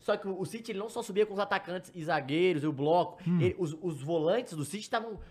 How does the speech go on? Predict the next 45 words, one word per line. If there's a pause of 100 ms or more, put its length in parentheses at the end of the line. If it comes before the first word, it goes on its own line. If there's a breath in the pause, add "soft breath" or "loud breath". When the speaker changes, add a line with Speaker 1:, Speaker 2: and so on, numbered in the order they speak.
(360 soft breath)
Speaker 1:
praticamente
quase
no,
no
individual. (160 soft breath)
Então,
Speaker 2:
O
Rodri
Speaker 1:
você,
Speaker 2:
tá
jogando
muito,
né?
Speaker 1:
você
recebendo
a
bola
de
costa, (260 soft breath)
o
cara
já
chega
em
você,
não
tem
o
que
você
fazer. (220 soft breath)
E
aí,
o
que
que
o,
o,
o
Arteta
tentou?
Ele
pegou
o
Zinchenko,